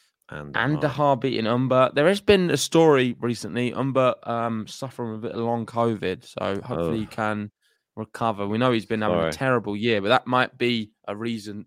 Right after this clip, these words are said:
Speaker 2: as to why. We know Shardy, another one. Um, p-, rumours are he had an adverse reaction to the vaccine.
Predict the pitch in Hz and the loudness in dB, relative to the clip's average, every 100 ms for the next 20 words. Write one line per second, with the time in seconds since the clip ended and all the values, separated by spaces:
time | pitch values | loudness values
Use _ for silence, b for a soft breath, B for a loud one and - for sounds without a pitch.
0 | - 107 104 - 101 110 101 113 117 - | -14 -14 -12 -10 -2 0 0 0 0 -2
1 | b b - 123 123 120 120 120 120 - | b b -4 0 0 0 0 -2 -4 -8
2 | 110 117 110 107 107 107 110 _ _ _ | -4 -2 -4 -4 -2 -4 -6 _ _ _
3 | _ _ - 90 92 92 - - - - | _ _ -12 -8 -8 -10 -14 -20 -20 -16
4 | 101 120 160 135 143 131 123 127 117 113 | -4 -2 0 0 0 0 0 0 -2 0
5 | 123 123 120 - 113 120 - - 113 117 | 2 4 2 -4 -2 -2 -4 -10 -12 -8
6 | 107 113 110 - - 95 98 | -4 -4 -4 -6 -8 -6 -8